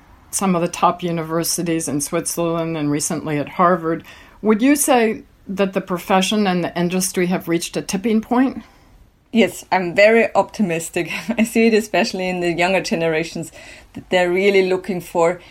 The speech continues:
Speaker 2: meaningful work and not just, you know, for fun anymore. And I think the search and the longing for this meaning is there. And the potentials are also there. I mean, we just realized how fast we can change our lifestyles if we have to.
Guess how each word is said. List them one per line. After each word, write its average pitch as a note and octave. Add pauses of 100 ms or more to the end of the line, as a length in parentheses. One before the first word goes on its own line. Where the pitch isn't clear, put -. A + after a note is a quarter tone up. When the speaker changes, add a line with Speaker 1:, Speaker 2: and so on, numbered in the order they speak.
(260)
Speaker 2:
meaningful A#3
work G3+
and F#3+
not F3+
just, F#3+
you G3+
know, F3
for F3
fun E3
anymore. D#3
And E3
I E3+
think A3 (840)
the G#3+
search A3+
and G3+
the F#3
longing A3
for F#3+
this F#3
meaning G3+
is E3
there. D3
And D#3+ (840)
the A3+
potentials C#4
are G#3
also A#3+
there. D#3
I C#3+
mean, G3+
we A3+
just C#4+
realized A3+
how G3+
fast G3
we G3+
can A3+
change B3+
our A3
lifestyles A3
if G3
we F3
have D#3
to. C4+